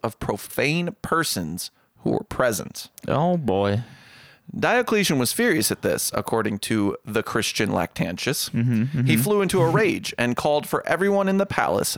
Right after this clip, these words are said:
Speaker 1: not just those at the ceremony, would be performing sacrifice at that moment or be punished with whipping. <laughs> Yep.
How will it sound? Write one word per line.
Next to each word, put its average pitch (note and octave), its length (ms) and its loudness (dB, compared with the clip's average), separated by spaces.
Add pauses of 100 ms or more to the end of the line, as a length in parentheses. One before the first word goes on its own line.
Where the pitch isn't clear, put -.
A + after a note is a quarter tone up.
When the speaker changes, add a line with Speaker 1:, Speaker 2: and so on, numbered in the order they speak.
Speaker 1:
not G#2+ 400 0
just E3+ 220 0
those E3 180 2
at D#3+ 100 -4
the D#3 60 0
ceremony, A#2 600 2 (800)
would B2+ 160 4
be C3 80 0
performing D#3+ 760 0
sacrifice C#3 680 0 (180)
at G3+ 180 0
that F#3 220 2
moment C#3 380 0 (200)
or A2 100 0
be G#2+ 140 0
punished - 500 -2
with A#2 160 -2
whipping. - 420 -4
<laughs> - 40 -20 (1300)
Yep. - 280 -2